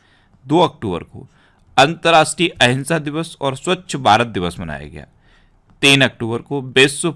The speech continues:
पर्यावास दिवस मनाया गया। चार अक्टूबर को विश्व पशु दिवस मनाया गया। पाँच अक्टूबर को विश्व शिक्षक दिवस मनाया गया। सात अक्टूबर को विश्व कपास दिवस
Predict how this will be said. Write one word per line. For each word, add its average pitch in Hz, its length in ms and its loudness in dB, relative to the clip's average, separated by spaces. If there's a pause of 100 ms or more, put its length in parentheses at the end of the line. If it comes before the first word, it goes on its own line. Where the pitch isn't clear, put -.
(100)
पर्यावास 135 540 6
दिवस 107 280 -4
मनाया 76 260 -10
गया। - 220 -20 (680)
चार 135 220 8
अक्टूबर 156 380 0
को 156 200 -10
विश्व 139 560 0 (140)
पशु 165 280 2
दिवस 113 340 -2
मनाया 73 260 -10
गया। - 240 -20 (720)
पाँच 135 300 4
अक्टूबर 156 340 -6
को 160 220 -10 (220)
विश्व 151 420 2
शिक्षक - 540 -4
दिवस 127 380 -4
मनाया 76 260 -8
गया। 73 220 -18 (680)
सात 127 320 4
अक्टूबर 87 360 -10
को - 240 -20 (280)
विश्व 139 460 0
कपास 147 520 4
दिवस 160 400 -6